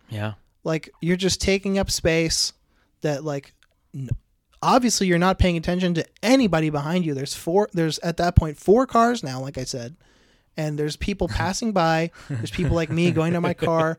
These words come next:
Speaker 1: <laughs>
Speaker 2: pulling out, trying to pull out of the parking spot. Anyway. No, that was, that happened the other day.
Speaker 1: You know what I fucking hate?
Speaker 2: What?
Speaker 1: When people don't go when the light turns green at a traffic light.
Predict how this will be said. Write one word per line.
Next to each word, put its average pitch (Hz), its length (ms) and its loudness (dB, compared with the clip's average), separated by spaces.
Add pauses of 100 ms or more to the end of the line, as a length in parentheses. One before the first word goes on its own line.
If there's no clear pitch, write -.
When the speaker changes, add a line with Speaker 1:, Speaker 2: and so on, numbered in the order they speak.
(120)
Speaker 1:
<laughs> - 120 -20
Speaker 2:
pulling 185 320 2
out, 185 240 -2
trying 196 400 4
to 165 60 2
pull 165 180 4
out 160 100 2
of 151 60 -2
the 147 80 -8
parking 175 280 0
spot. 127 360 -10 (560)
Anyway. 131 480 0 (920)
No, 139 140 -4
that 185 220 0
was, 156 160 -2
that 175 340 -2
happened 185 320 -2
the 156 80 -2
other 139 160 -6
day. 120 260 -12 (1600)
Speaker 1:
You - 60 -4
know 226 100 4
what 220 100 10
I 165 80 8
fucking 180 280 2
hate? 185 300 0 (380)
Speaker 2:
What? - 180 -20 (400)
Speaker 1:
When 107 140 -10
people 165 380 -8
don't 143 400 -2
go 117 280 2
when 127 180 0
the 107 80 -2
light 104 300 -4
turns 135 320 -6
green 147 400 -6 (120)
at 117 160 -10
a 104 40 -12
traffic 120 400 -8
light. 147 200 -6